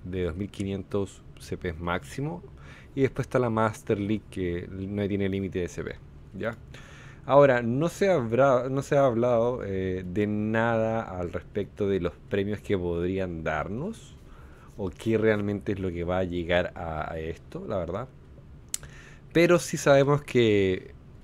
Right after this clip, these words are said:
van, por lo menos algunos Pokémones legendarios sí se van a poder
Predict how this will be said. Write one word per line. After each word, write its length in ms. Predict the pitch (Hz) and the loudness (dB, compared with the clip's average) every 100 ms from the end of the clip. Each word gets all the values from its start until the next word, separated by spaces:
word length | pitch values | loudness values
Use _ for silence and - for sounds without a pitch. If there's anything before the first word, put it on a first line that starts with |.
| - - - - | -20 -20 -20 -14
van, 420 | 107 98 107 117 - | -2 2 2 0 -2
por 100 | 101 | 0
lo 60 | 101 | 2
menos 280 | 120 123 107 | 2 2 0
algunos 280 | 101 113 | 0 0
Pokémones 420 | - 107 98 110 110 | -2 -2 0 0 -2
legendarios 640 | 101 90 87 95 107 101 | -6 -6 0 2 2 0
sí 220 | - 107 | -4 -6
se 200 | - 95 | -4 -2
van 180 | 92 98 | 0 0
a 100 | 95 | -2
poder 320 | 87 90 92 | -2 -2 -2